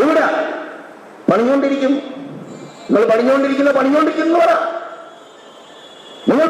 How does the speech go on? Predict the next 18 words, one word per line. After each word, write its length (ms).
പണിഞ്ഞുകൊണ്ടിരിക്കുന്നു, 880
ആരംഭിക്കും, 580
ഉടനെ 240
നടപടി 340
ഉണ്ടാകും 320
എന്നെല്ലാം 300
പറഞ്ഞ് 280
ഞങ്ങൾക്ക് 280
അതിലേ 220
പറയാൻ 240
പറ്റൂ. 200
അതേ 140
ഞങ്ങൾ 240
പറയുന്നുള്ളൂ. 420
ഇവിടെ 280
നിങ്ങൾ 200
ഞങ്ങൾ 280
പൈസ 200